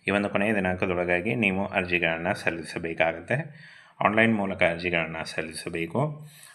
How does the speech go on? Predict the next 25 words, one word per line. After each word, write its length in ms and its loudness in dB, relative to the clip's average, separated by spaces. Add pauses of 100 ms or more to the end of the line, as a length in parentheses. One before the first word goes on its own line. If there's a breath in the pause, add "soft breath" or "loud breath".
ಆನ್‌ಲೈನ್ 280 8
ಅರ್ಜಿ 260 4
ಸಲ್ಲಿಸುವಾಗ 520 2
ಇದರ 600 4
ವಿಡಿಯೋ 240 4
ಡಿಸ್ಕ್ರಿಪ್ಷನ್ 500 0
ಬಾಕ್ಸಲ್ಲಿ 400 2
ನೇರ 240 6
ಲಿಂಕನ್ನು 500 2
ಕೊಟ್ಟಿರ್ತೀನಿ 400 0
ನೋಡಿ. 180 2
ಅಲ್ಲಿ 200 4
ಹೋಗಿ 220 0
ಡೈರೆಕ್ಟಾಗಿ 640 2 (420 loud breath)
ನೀವು 220 4
ಅರ್ಜಿಗಳನ್ನ 540 2 (180)
ಸಲ್ಲಿಸಬಹುದಾಗಿರುತ್ತೆ. 1080 0 (600 loud breath)
ಹಾಗೆ 220 8
ಇನ್ನು 560 2
ಫ್ರೆಂಡ್ಸ್, 560 2
ಸಂಸ್ಥೆಯ 340 4
ಹೆಸರು 320 2
ಪವನ್ 360 2
ಹನ್ಸ್, 400 -2
ಆ, 380 -4